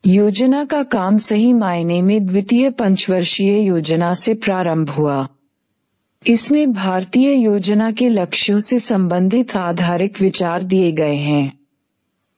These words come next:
ये योजना महालनोबिस के विचारों पर आधारित थी। इस अर्थ में उन्हें भारतीय योजना का निर्माता माना जा सकता है।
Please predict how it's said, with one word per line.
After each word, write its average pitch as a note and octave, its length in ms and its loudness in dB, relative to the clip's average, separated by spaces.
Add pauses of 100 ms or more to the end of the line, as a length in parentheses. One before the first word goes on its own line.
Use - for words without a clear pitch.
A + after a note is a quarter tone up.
(140)
ये G#3+ 280 4
योजना A#3+ 600 0
महालनोबिस G#3 920 0
के B3 160 0
विचारों F3+ 560 0
पर G#3+ 220 0
आधारित E3 540 -2
थी। D#3+ 500 -2 (440)
इस B3 280 2
अर्थ G#3+ 380 -2
में F#3+ 240 4 (200)
उन्हें A3+ 360 4
भारतीय F#3+ 580 0
योजना G3+ 580 0
का A#3 160 -2
निर्माता F#3+ 640 0
माना F#3 340 0
जा D#3+ 200 -2
सकता D#3 420 -4
है। D3+ 320 -2